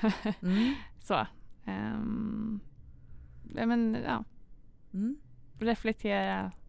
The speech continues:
Speaker 2: själv utan att behöva
Speaker 1: <gasps>
Speaker 2: kanske reflektera tillsammans med någon hela
Speaker 1: Ja.
Speaker 2: tiden.
Speaker 1: Det tycker jag låter jättebra.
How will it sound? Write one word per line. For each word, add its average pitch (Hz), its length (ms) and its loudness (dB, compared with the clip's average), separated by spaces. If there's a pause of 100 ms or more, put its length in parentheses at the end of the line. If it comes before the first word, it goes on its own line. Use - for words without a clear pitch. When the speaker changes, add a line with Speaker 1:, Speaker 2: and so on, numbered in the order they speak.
(160)
Speaker 2:
själv - 500 4 (240)
utan - 300 -4
att 196 80 -4
behöva 196 360 -4 (180)
Speaker 1:
<gasps> 233 200 -8
Speaker 2:
kanske 202 440 -4
reflektera 190 600 -2 (120)
tillsammans 190 600 0
med 220 100 2
någon 196 160 0
hela 190 180 0
Speaker 1:
Ja. 185 100 0
Speaker 2:
tiden. 214 240 0 (540)
Speaker 1:
Det 185 100 -4
tycker - 240 -6
jag - 60 -4
låter - 220 -6
jättebra. - 380 -6